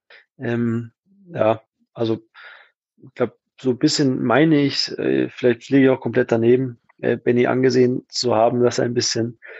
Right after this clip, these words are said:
äh, dann doch, ähm, nervös war, weil er dann leider nicht ganz das Spiel gespielt hat, was er auf jeden Fall spielen kann und auch in der letzten Trainingswoche mit uns gezeigt hat. Er hat das,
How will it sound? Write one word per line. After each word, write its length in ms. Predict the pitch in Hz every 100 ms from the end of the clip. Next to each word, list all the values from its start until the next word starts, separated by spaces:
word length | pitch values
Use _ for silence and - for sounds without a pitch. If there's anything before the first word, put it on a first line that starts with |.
| - -
äh, 200 | 131 117
dann 140 | 113
doch, 260 | 110 117 - - -
ähm, 220 | 117 113
nervös 440 | 113 107 123 -
war, 300 | 123 143 190 _ _ - - _ _
weil 240 | 120 117
er 200 | 120 113
dann 460 | 110 113 113 - - _ -
leider 360 | - 110 120
nicht 380 | 113 110 - -
ganz 260 | - 120 -
das 140 | 120
Spiel 500 | - - 123 120 120
gespielt 420 | 117 - - 123 117
hat, 100 | 113
was 180 | 110 117
er 60 |
auf 140 | 113 117
jeden 160 | 113
Fall 140 | - 107
spielen 320 | - 117 110
kann 240 | 110 120
und 140 | 135 113
auch 260 | 110 -
in 100 | 123
der 100 | 110
letzten 300 | 107 110 -
Trainingswoche 520 | 104 113 123 - 110 107
mit 100 | 107
uns 200 | 104 -
gezeigt 360 | 107 104 98
hat. 100 | 104
Er 100 | 110 107
hat 160 | 104
das, 320 | 113 - -